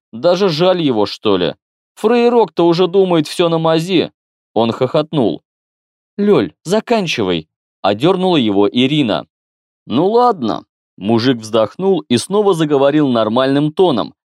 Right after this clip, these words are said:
используя нормальные слова. «Дела такие. Вы, ребят, беженцы.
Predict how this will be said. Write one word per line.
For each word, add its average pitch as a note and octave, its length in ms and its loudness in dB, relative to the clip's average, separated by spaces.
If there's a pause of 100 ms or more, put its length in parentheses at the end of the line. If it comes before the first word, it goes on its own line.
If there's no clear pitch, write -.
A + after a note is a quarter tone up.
используя F#3+ 600 0
нормальные A2 600 0
слова. F#2+ 520 0 (400)
«Дела G3 420 0
такие. C3 640 -2 (220)
Вы, D#3+ 260 0
ребят, G3 380 0 (120)
беженцы. G2+ 760 -2